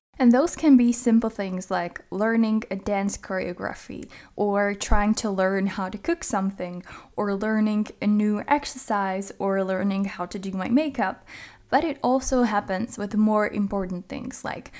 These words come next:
pursuing a goal in life or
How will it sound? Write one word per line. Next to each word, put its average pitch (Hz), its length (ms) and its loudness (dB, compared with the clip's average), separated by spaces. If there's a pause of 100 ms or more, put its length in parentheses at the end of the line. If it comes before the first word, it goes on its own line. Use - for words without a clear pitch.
(120)
pursuing 226 640 2
a 208 60 -6
goal 185 300 -2
in 190 200 -4
life 180 380 -6 (120)
or 170 440 -10